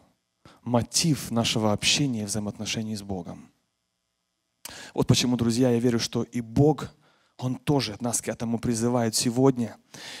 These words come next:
Вы знаете, друзья, когда мы общаемся с другом, мы можем с ним говорить на любую тему, обо всем. Нам не нужно ничего бояться. Нам есть всегда о чем поговорить. Нам не нужно притворяться. Нам не скучно, нам интересно.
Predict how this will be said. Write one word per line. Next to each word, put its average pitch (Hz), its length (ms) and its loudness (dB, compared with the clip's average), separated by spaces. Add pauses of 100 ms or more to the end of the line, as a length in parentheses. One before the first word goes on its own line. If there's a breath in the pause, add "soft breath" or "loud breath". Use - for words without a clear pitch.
(100)
Вы 123 80 0
знаете, 160 280 0
друзья, 143 360 4
когда 139 520 2 (1300)
мы 143 140 6
общаемся 139 480 0
с 117 60 -2
другом, 131 340 2
мы 127 100 -2
можем 143 260 -4
с - 80 -4
ним 147 120 -4
говорить 139 280 2
на 135 80 0
любую 147 420 0
тему, 104 460 -6
обо 139 240 -2
всем. 110 520 2 (220 loud breath)
Нам 147 140 6
не 151 60 2
нужно 156 220 0
ничего 151 340 2
бояться. 131 760 2 (460 loud breath)
Нам 156 200 4
есть 165 280 6
всегда 170 300 4
о 170 60 4
чем 160 240 4
поговорить. 165 600 6
Нам 143 120 2
не 165 60 2
нужно 160 300 2
притворяться. 160 840 4
Нам 151 240 4
не 170 120 2
скучно, - 560 6
нам 151 260 4
интересно. 151 1000 6